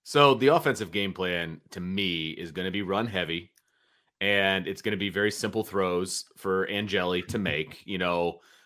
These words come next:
um, a lot of the stuff that he was doing, honestly, when he would come in for mop-up duty, but still running the offense, that's what he was doing. They weren't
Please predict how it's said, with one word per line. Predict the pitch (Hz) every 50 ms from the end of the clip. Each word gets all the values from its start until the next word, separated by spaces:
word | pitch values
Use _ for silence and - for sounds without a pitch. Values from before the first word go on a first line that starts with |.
| _ _
um, | - 85 87 85 85 - 98
a |
lot | 107 113 123 131 135 139
of | 135
the | 139
stuff | 135 - 143 135 131 -
that | 131 113
he | 110 127
was | 127 131 120 98
doing, | 107 131 135 135 135 131 131 127 120 -
honestly, | 113 120 131 131 127 127 - 131 131 131 131 131 127
when | 123 123 127
he | 123 127 127
would | 131 120
come | - 123 127
in | 135 127
for | 120 127 123
mop-up | 117 110 113 120 135 - - 131 107 90
duty, | 101 113 107 104 107 104
but | 90 107 104 - -
still | - - 120 117 107
running | 90 95 107 113 113 113 110 104
the | 101 95
offense, | 92 92 101 107 - 143 170 226 - - - - _ _ _ _ _ _ _ _ _ _ _
that's | - 120 123 - -
what | 127 139 131
he | 131 127
was | 131 123 107
doing. | 110 131 117 98 92
They | 98
weren't | 104 120 131 131 -